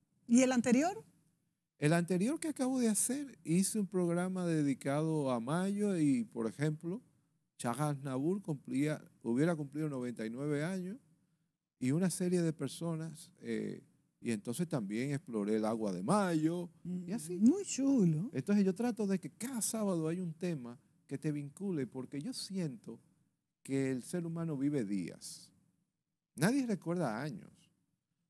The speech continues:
Speaker 2: Nosotros decimos el año de la pandemia, los años de la pandemia,
Speaker 1: Ujú.
Speaker 2: pero dentro de ese, de esos años de la pandemia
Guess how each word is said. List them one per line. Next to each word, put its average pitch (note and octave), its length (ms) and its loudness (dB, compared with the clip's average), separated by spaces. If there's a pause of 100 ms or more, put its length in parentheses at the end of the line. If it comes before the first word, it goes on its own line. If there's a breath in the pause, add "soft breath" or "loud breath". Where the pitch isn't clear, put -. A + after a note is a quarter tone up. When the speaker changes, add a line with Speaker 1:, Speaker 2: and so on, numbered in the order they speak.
(140)
Speaker 2:
Nosotros D#4 420 0
decimos F#3 360 2
el C#3 80 2
año D#3 200 0
de D3 60 -2
la C#3 140 0
pandemia, G#2+ 520 -4
los G2 200 -10
años C#3 160 -10
de D3 60 -8
la C3 80 -8
pandemia, G#2 520 -6
Speaker 1:
Ujú. E2 100 -12
Speaker 2:
pero A2+ 220 -4
dentro D3+ 460 -2
de F3+ 100 -2
ese, - 220 0 (340)
de D3 140 -2
esos F#3+ 300 -6
años D#3 280 -2
de B2+ 120 -8
la G#2+ 120 -2
pandemia F2 680 -10